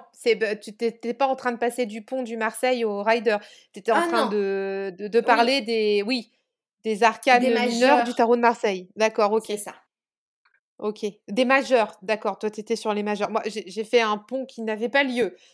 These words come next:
Speaker 1: Je croyais que tu étais en train de me parler de comment on avait, euh, transposé le tarot de Marseille des mineurs <laughs> en,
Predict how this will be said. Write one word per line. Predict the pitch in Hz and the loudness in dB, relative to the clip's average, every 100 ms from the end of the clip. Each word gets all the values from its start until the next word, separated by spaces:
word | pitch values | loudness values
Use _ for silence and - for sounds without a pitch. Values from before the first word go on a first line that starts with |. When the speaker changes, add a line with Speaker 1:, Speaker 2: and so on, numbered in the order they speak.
| - | -10
Speaker 1:
Je | 240 | -8
croyais | 240 269 262 262 | 0 2 4 0
que | |
tu | 294 | -2
étais | 269 277 262 262 | -2 0 0 0
en | 247 | -4
train | 269 | -2
de | 269 | 0
me | 262 | 0
parler | 262 247 254 277 | 0 0 0 0
de | 233 | -2
comment | 240 254 262 269 | 0 2 2 2
on | 240 | 2
avait, | 226 214 254 254 | 2 2 2 4
euh, | 214 220 | 4 2
transposé | 214 - 277 - 285 269 277 | 0 -2 -2 -2 -2 0 0
le | 233 | 2
tarot | 247 233 254 | 4 4 2
de | |
Marseille | 247 247 - 247 240 | -2 -6 -2 -2 -2
des | 214 | -4
mineurs | 226 233 247 294 - - | -8 -2 0 0 -4 -20
<laughs> | - - | -20 -6
en, | 247 | -4